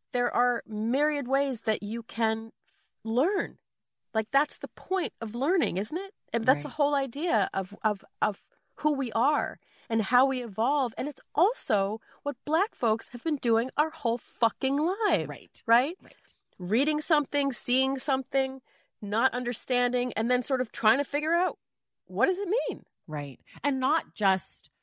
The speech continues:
Speaker 2: white things also. I, I,
Speaker 1: Right.
Speaker 2: I think one of the things that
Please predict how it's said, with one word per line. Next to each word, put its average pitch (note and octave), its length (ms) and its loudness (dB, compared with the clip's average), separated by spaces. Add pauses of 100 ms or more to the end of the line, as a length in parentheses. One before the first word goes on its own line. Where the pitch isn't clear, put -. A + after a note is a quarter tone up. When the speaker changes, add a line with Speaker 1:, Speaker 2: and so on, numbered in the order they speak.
(420)
Speaker 2:
white E3+ 480 0 (400)
things A2+ 580 -8
also. C#3+ 520 0
I, G3+ 140 2 (120)
I, F3+ 100 4 (160)
Speaker 1:
Right. A3+ 380 0 (140)
Speaker 2:
I B3 60 2
think E4 200 -4
one F#4+ 120 4
of F#4 60 0
the E4+ 120 -2
things G#3+ 460 -2
that E3+ 160 2